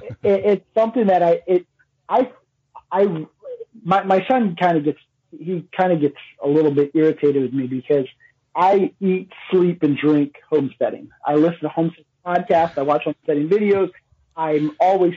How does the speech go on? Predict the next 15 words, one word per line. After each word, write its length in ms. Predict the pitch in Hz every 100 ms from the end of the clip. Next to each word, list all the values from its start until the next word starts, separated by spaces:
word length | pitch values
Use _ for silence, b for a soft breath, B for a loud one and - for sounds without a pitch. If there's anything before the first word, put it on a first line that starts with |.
| -
thinking 280 | 214 214 208
about 260 | 185 170
homesteading. 500 | 180 170 - 165 160
I'm 160 | 135 147
reading 180 | 160 147
homesteading 540 | 175 165 156 135 139
books. 300 | 220 220 214 -
I, 240 | 165 151 143 b b _ -
you 280 | - - 180
know, 260 | 156 143 180
it, 160 | 185 190
it's 180 | 180 -
something 300 | 226 226 180
that 180 | 160 156
just, 220 | 165 170